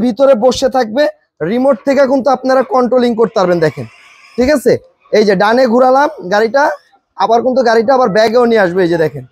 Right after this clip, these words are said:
ডানে বামে মুভিং হবে, প্লাস সামনে লাইটিংটা দেখেন কত সুন্দর, রেড কালারের লাইটিং, এবং কি দরজাগুলো উপরে উঠবে, রিচার্জেবল। তিন ঘন্টা চার্জ দিলে অনায়াসে বাচ্চা সাড়ে তিন থেকে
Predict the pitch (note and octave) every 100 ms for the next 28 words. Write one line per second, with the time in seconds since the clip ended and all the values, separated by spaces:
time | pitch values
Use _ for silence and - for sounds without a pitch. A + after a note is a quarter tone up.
0 | _ _ _ _ D3 G3 A3+ B3 B3+ C4
1 | B3 A#3 A#3+ C4+ B3+ A#3+ C#4+ - _ _
2 | _ A3 A3+ B3+ - A#3+ A#3 B3 A3+ G3+
3 | G#3 B3 A#3+ A3+ G3 B3+ B3 A#3+ A3+ B3+
4 | A#3 - C4 C4 D4 - _ _ D3+ G#3
5 | C4 C4 C4+ B3 A#3 G#3 G3 G3+ C4 D4+
6 | - - _ - A3 C4 B3 A#3 A#3+ A#3+
7 | C4 A#3 C4 C4 C4+ C4 C#4+ C4 F#3 D#3+
8 | C3 _ _ _ D3+ G#3 C4+ D4 A#3+ G#3
9 | G#3+ B3 D4 - D4 C#4 A#3 B3+ A3 C4+
10 | - A#3 A3+ G3 B3 F#3+ - _ - G3
11 | A#3+ C4 B3 - C4 A3 A3 B3 - A3+
12 | A3+ B3+ A#3 B3+